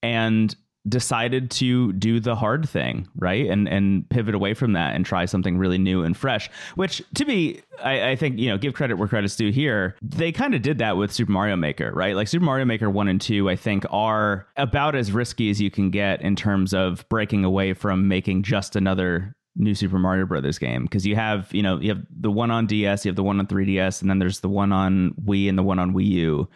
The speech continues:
I think are, I think that's the, the amount, that's all the Su-, new Super Mario Brothers games, or at least with that, with that titling terminology. And the next thing they release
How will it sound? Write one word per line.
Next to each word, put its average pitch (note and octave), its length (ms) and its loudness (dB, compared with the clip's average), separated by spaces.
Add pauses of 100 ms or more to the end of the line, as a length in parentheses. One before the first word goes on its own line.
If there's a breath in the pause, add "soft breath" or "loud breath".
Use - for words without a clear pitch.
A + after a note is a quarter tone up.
I - 60 0
think G2 160 -4
are, F#2 280 -2
I G2 80 -2
think G#2+ 140 -2
that's G2 220 -4
the, F2+ 360 0
the G#2 80 -2
amount, G2+ 300 -2
that's G2+ 160 -4
all B2 260 0
the A#2 140 0
Su-, G2+ 280 -2
new B2+ 220 2
Super G#2+ 260 0
Mario G2 220 2
Brothers E2+ 320 -2
games, C2+ 320 -4
or D#2+ 80 0
at D2 80 -2
least F2+ 140 -4
with E2+ 140 -4
that, D2+ 280 -4
with F2+ 140 -4
that E2 240 -4
titling F2 520 0
terminology. D#2+ 720 -2
And C3+ 160 0
the C#3+ 60 0
next D#3 240 -4
thing D3 160 0
they C3 100 2
release C3+ 600 -2